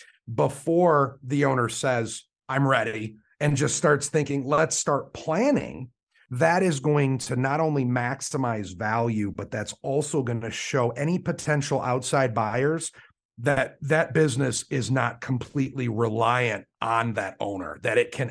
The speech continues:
operate and flourish and still grow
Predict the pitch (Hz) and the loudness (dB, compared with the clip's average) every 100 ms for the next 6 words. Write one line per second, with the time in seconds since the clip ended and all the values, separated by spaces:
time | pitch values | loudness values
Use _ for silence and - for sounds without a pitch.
0 | - 117 123 156 139 143 143 143 131 117 | -4 -2 0 2 4 4 2 -2 -2 -4
1 | - 143 131 131 135 120 - - 120 110 | -6 -4 0 4 2 0 -4 -2 -2 -2
2 | - 147 123 117 110 123 123 104 95 | -2 -2 -2 -4 0 2 4 2 -2